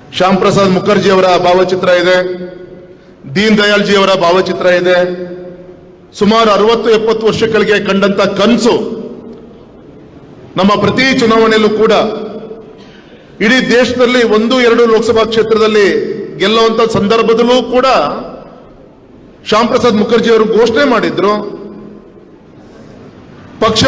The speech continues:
ಅಧಿಕಾರಕ್ಕೆ ಬಂದ್ರೆ ದೇಶದಲ್ಲಿ ಆರ್ಟಿಕಲ್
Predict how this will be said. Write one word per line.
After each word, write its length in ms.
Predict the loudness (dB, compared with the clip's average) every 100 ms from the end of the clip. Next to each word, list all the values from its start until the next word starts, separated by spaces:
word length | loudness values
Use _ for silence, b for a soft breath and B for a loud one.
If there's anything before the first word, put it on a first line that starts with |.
| 2
ಅಧಿಕಾರಕ್ಕೆ 500 | 2 0 2 2 0 0
ಬಂದ್ರೆ 300 | 0 2 2 0 -2 -10 -12 -16 -18 -20 -20 -4 2
ದೇಶದಲ್ಲಿ 500 | 2 2 0 0 -2 -4 -10 -14 -16 -20 -20 -16 -2 0
ಆರ್ಟಿಕಲ್ 320 | 0 0